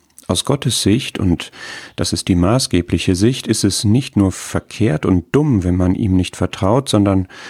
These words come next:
seine eigene Wege geht und sein Vertrauen auf sich selbst oder auf andere, vielleicht sogar letztlich auf andere Götter setzt. Er sieht so ein Verlassen und Verwerfen auch als Verachtung an.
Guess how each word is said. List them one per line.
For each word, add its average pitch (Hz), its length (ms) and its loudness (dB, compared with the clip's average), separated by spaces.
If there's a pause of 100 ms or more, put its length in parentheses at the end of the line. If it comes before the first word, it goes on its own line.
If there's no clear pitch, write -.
(120)
seine 87 320 0
eigene 104 380 2
Wege 117 300 2
geht 135 360 0
und 90 480 -2
sein - 280 -2
Vertrauen 92 520 0
auf - 200 -2
sich - 180 0
selbst 123 400 0
oder 98 220 0
auf - 200 -4
andere, 131 500 2
vielleicht - 380 -2
sogar 98 280 0
letztlich 101 540 -2
auf - 260 -6
andere 104 400 0
Götter 113 400 0
setzt. - 560 -4 (680)
Er 101 140 2
sieht 131 400 0
so 101 240 2
ein 98 420 2 (100)
Verlassen 113 840 2
und 87 320 2
Verwerfen 95 720 0
auch - 300 -4
als 92 220 -4
Verachtung - 880 -4
an. - 380 -4